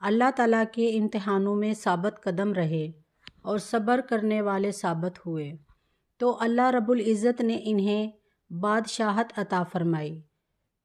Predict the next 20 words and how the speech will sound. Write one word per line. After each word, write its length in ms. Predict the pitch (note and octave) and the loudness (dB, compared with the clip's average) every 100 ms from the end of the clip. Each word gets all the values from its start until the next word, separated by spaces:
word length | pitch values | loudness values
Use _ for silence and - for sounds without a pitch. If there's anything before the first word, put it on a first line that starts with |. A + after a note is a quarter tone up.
| - | -4
तो 100 | A3+ | 0
जब 240 | A#3+ A#3+ | 2 2
हज़रत 460 | A3 A#3+ A3+ C4 C4 | 2 0 2 2 2
यूसुफ़ 460 | A3 A#3 A3+ B3 B3+ | 2 2 0 -6 -2
अलैहिस्सलाम 800 | A3 A3 A3 A3 A3 G3 G#3+ A#3+ | 0 2 2 0 0 2 2 2
के 160 | B3 A#3 | 2 0
सौतेले 580 | - G3+ G3 F#3+ G#3 | 0 -2 0 0 0
भाई 400 | G3 F#3+ F3+ F#3+ - _ _ _ _ G#3 | 0 2 0 -2 -8 _ _ _ _ -2
अपने 380 | A3 B3+ C4 A#3 | -2 0 2 4
वालिद 380 | G#3+ G#3+ A3+ | 4 4 2
मोहतरम 640 | A3+ G#3 - A3+ A3+ A3+ A#3 _ _ _ _ _ | 2 0 -2 0 0 0 -4 _ _ _ _ _
सैयदना 720 | - B3 B3 A#3+ A#3+ A#3 A3 | -2 2 6 6 6 6 4
याकूब 600 | A3+ G#3+ G#3 A#3 B3 A#3 | 4 4 2 2 0 2
अलैहिस्सलाम 840 | G#3 G#3 G3+ F#3+ - G3 G3 A3 A3+ | 0 2 2 -2 0 2 2 0 0
के 340 | G#3 F#3 F#3+ - _ _ _ _ | 0 0 -2 -12 _ _ _ _
हुक्म 320 | A#3 A#3 B3 B3 | -8 0 0 2
पर 220 | A3+ G#3 | 2 2
दोबारा 500 | G3 F#3+ G3 G3 A3 | 2 4 4 4 4
मिस्र 360 | G#3+ G#3 B3+ B3+ | 2 0 -2 0
पहुँचे 680 | G#3+ F#3+ F#3 G#3+ G#3 G#3+ | 4 4 2 2 0 -2